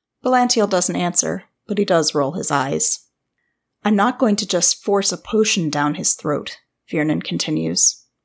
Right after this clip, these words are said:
"It's not for me to override his consent." "Since when does Aptap give a shit about consent? You stole him from his timeline after trying to murder him. Multiple times, I might add."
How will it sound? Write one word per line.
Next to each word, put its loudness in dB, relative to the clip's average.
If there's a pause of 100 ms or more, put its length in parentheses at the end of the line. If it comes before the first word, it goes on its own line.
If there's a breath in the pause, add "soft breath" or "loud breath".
(280)
"It's -2
not 0
for -2
me 2
to -2
override 0
his -6
consent." -4 (1900)
"Since 0
when 0
does 0
Aptap -4
give -4
a 0
shit 0 (180)
about 0
consent? -2 (760)
You -4
stole 2
him 0
from -2
his 0
timeline 0
after -6
trying 0
to 2
murder 2
him. -8 (540)
Multiple 0
times, 0
I 0
might 0
add." -2